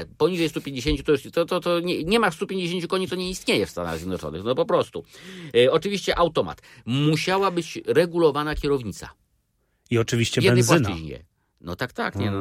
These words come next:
Speaker 2: Mhm.
Speaker 1: ropę, nie, na
Speaker 2: Kto by
Speaker 1: ropę.
Speaker 2: tam jeździł tam
Speaker 1: Kto by
Speaker 2: na
Speaker 1: tam jeździł? Benzyna przecież tam zawsze była
Speaker 2: No
Speaker 1: taka.
Speaker 2: właśnie.
Speaker 1: E, do tego rzecz, która bardzo śmieszyła Europejczyków dość długo, mianowicie elektryczne szyby. E, w Europie panowała wtedy powszechna opinia, że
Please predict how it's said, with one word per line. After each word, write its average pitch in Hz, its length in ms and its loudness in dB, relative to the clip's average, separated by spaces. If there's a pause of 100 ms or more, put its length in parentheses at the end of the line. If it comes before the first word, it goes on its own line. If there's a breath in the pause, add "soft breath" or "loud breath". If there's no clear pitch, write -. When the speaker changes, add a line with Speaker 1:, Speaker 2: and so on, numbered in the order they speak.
Speaker 2:
Mhm. 92 80 -4
Speaker 1:
ropę, 92 280 -4
nie, 87 280 -6
na 101 140 -6
Speaker 2:
Kto 120 100 0
by 110 80 0
Speaker 1:
ropę. - 20 -2
Speaker 2:
tam 120 140 2
jeździł 98 360 0
tam - 120 -8
Speaker 1:
Kto 110 80 0
by 98 40 -2
Speaker 2:
na 104 60 -6
Speaker 1:
tam 101 180 -8
jeździł? 80 340 -8 (120)
Benzyna 87 400 -6
przecież 90 140 -18
tam 87 120 -6
zawsze 92 280 -6
była 85 120 -4
Speaker 2:
No - 60 -6
Speaker 1:
taka. 120 140 -4
Speaker 2:
właśnie. 113 380 -2 (480 loud breath)
Speaker 1:
E, 101 40 -2
do 135 140 0
tego 165 220 2
rzecz, 165 160 0
która 165 200 2
bardzo 185 280 -2
śmieszyła 160 400 -2
Europejczyków 147 720 0
dość 113 180 -2
długo, 104 280 0
mianowicie 123 560 -4
elektryczne 120 440 -2
szyby. 67 320 -8 (1160)
E, 110 440 0
w 120 100 0
Europie 185 480 4
panowała 160 440 0
wtedy 147 280 0
powszechna 143 440 -2
opinia, 143 500 -2 (200)
że 120 460 0